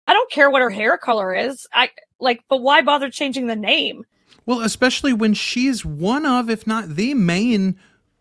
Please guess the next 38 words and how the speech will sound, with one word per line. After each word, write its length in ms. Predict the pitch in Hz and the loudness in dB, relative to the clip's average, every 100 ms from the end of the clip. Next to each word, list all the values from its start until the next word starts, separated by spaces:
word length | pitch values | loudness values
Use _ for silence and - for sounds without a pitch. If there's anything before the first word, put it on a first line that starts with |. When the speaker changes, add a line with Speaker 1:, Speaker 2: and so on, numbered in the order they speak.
| - | -4
Speaker 2:
character 580 | 233 277 - 165 165 180 | 0 0 0 0 0 2
of 320 | 190 185 - - | 0 0 -4 -2
the 120 | 208 | 0
second 420 | - 247 254 190 | 2 0 0 -2
book 320 | 294 349 - - | -2 -2 -4 -2
in 160 | 202 | 0
the 100 | 202 | 0
series. 500 | 190 254 320 208 147 | -2 -4 -2 -2 -2
I 40 | 180 | -2
mean, 160 | 185 | 2
Mona 260 | 185 254 330 | 2 2 2
becomes, 680 | 214 - 233 262 294 226 - - - | -2 -2 -4 -2 -2 -2 -4 -12 -2
well, 240 | 170 156 | 0 0
I 80 | 156 | -2
don't 120 | 151 | -4
wanna, 160 | 147 135 - _ | -4 -6 -10 _
anyway, 400 | 233 202 143 131 - | 2 4 2 -2 -8
she's 280 | - 269 226 | -4 -2 2
a 80 | 254 | 0
super 400 | - 311 302 254 | 2 0 0 0
important 440 | 214 - 196 170 - | -2 0 -2 -2 -4
character. 460 | 139 113 - 107 - | -6 -6 -8 -16 -10
Speaker 1:
Yeah. 520 | 262 370 440 247 202 | 0 4 4 4 2
Speaker 2:
She 60 | 202 | -2
crosses 500 | 233 240 - 247 214 | -4 -4 -4 -4 0
over 260 | 247 247 247 | 0 0 -2
with 200 | 247 247 | -2 -4
the 60 | |
Vampire 580 | 220 269 277 208 190 156 | -4 -2 -2 0 0 0
Chronicles 560 | - 147 127 127 123 - | 0 -2 -2 -6 -8 -4
down 240 | 135 127 | -4 -2
the 80 | 123 | -2
road. 300 | 123 120 107 - - - | -2 -2 -6 -14 -12 -2
Mona 480 | 160 226 320 294 | 2 2 2 0
matters 720 | 180 160 170 247 226 160 147 156 | 0 0 0 0 0 -2 -2 -4
in 80 | |
a 60 | 147 | -4
way, 440 | 139 143 147 147 | 0 0 2 0